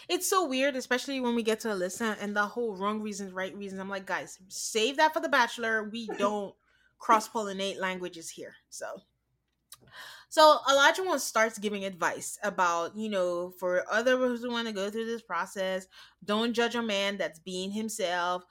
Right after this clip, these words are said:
Speaker 1: understand him and know him, that, you know, they've seen a lot of things on the internet, and because she didn't listen, she's smiling and she has a rock,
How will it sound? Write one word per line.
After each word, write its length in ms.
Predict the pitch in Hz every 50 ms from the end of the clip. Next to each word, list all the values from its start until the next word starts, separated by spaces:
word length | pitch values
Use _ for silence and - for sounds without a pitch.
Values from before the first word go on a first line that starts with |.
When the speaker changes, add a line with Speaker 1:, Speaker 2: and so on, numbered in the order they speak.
| - - _ -
Speaker 1:
understand 720 | 185 180 185 180 175 - - - 208 202 208 214 220 214
him 520 | 220 226 208 196 196 190 190 190 190 196 - _ _ _ _ -
and 280 | 180 180 175 180 185
know 320 | 190 190 196 196 202 208 214
him, 640 | 214 214 208 196 190 185 185 185 180 185 185 190 _ _ _ _ _ -
that, 220 | 180 180 175 160
you 100 | 202 196
know, 100 | 190 190
they've 180 | 185 180 170 -
seen 200 | - 214 208 214
a 60 | 208
lot 200 | 214 208 214 226
of 100 | 220 220
things 220 | - 226 226 220
on 80 | 233 226
the 100 | 226 - -
internet, 580 | 214 233 233 220 208 208 190 190 190 185 190 - _ _ _ -
and 100 | 185 185
because 300 | 190 190 - 220 214 202
she 160 | 208 - 220
didn't 320 | 185 196 202 202 208 208 214
listen, 540 | 214 202 202 - - 190 180 180 180 185 - _ _ _
she's 300 | - - 220 208 190 -
smiling 760 | - 214 208 196 190 185 180 180 185 185 185 185 185 185 185 _ _ _
and 140 | - 175 185
she 120 | - - 190
has 220 | 185 175 180 -
a 100 | 185 175
rock, 600 | 170 185 202 226 226 220 208 202 196 196 196 -